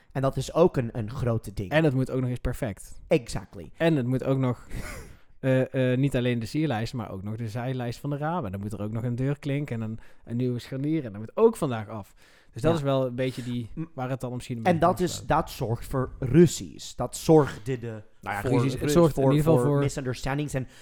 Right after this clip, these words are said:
Speaker 1: voor momenten waar ik
Speaker 2: Ja.
Speaker 1: dan gefrustreerd was van, "Nick,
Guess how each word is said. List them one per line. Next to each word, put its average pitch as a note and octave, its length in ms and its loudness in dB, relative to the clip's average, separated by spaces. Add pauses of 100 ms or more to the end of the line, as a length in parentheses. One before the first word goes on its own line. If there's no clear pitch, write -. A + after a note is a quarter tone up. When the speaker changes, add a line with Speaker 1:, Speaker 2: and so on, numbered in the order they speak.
(120)
Speaker 1:
voor C#3+ 180 0
momenten C3+ 600 0
waar A#2 200 0
ik D3+ 120 2
Speaker 2:
Ja. C#3 100 0
Speaker 1:
dan C3 220 0
gefrustreerd C3 1160 -2
was A2+ 360 -6
van, C3+ 220 -4
"Nick, - 340 -4